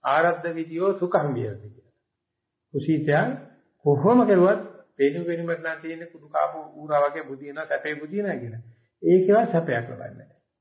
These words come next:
නිින්දෙදිත් එහාට මෙහාට පෙරලි පෙරලි වේදෙනවා. වීර්යවන්තයා නිින්ද, නිින්ද ආරියට කරලා අනිත් වෙලාවට අවදියෙන් වැඩ ගන්න. බුදුරජාණන් වහන්සේ පෙන්නලා දීලා තියෙන්නේ, අ, මේ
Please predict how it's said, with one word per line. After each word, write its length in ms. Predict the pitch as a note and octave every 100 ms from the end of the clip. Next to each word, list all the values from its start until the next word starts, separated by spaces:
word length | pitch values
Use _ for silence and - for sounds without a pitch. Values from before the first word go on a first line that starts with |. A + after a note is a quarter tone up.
| -
නිින්දෙදිත් 480 | C#3 C#3+ D3+ F3 D#3+
එහාට 240 | C#3 C#3+
මෙහාට 240 | C#3 C3+ C3
පෙරලි 260 | C3 A#2+
පෙරලි 280 | B2+ C3+ E3+
වේදෙනවා. 520 | D3+ B2+ B2 G#2+ A3+ - - _ _ _ _ _ D3
වීර්යවන්තයා 720 | A3+ B3+ F#3+ C3+ A#2+ B2 F#3+ - - _ _ _ _ _
නිින්ද, 180 | C3+ C#3 C#3
නිින්ද 260 | C3+ C#3+ C#3
ආරියට 380 | C3+ C3+ C3+ B2+
කරලා 340 | C3+ D3+ B3+ - _ _ -
අනිත් 160 | A3 -
වෙලාවට 420 | G2+ G2 F#2 G2 G#2 G#2+ - -
අවදියෙන් 360 | D3+ D3+ D3+
වැඩ 180 | C3 A#2
ගන්න. 200 | A2+ A2+ F#3
බුදුරජාණන් 480 | F3+ E3 D#3 D3+ D3
වහන්සේ 260 | D3+ D3+ D3
පෙන්නලා 260 | C#3 C#3
දීලා 220 | C3+ C3+
තියෙන්නේ, 300 | C3+ D3+ B3 - _ _ _ _ _
අ, 60 | - B1+ F2
මේ 240 | B2+ C3+